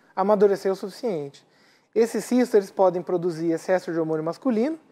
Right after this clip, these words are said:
Então, algumas pessoas com esse problema, a mulher fica, pode ter excesso de pelo, excesso de espinha, né? Ele pode produzir uma tendência a ter diabetes,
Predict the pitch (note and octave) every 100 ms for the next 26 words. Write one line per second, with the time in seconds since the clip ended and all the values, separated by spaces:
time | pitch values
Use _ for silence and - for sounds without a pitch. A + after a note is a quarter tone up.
0 | _ _ _ _ _ F#3 F#3 F#3+ F#3 F#3
1 | E3+ F#3 E3 - _ - F3 E3+ F3 D#3+
2 | D3+ D3+ D#3 D#3+ D#3 E3+ D3+ D3 F3 E3
3 | D#3 E3 C#3+ - _ _ - - D#3+ D#3
4 | A3+ - G#3 G#3 F#3 D#3+ D3+ E3 D#3 F#3
5 | G#3+ - G#3 G3+ F#3 F3 - _ _ _
6 | E3 A3+ - _ _ - F#3 F#3+ G3 G3
7 | F3+ G#3 F3 F#3+ F#3+ F#3+ F3+ F#3 F#3+ F3
8 | F3+ E3+ E3 E3 G3+ A#3 -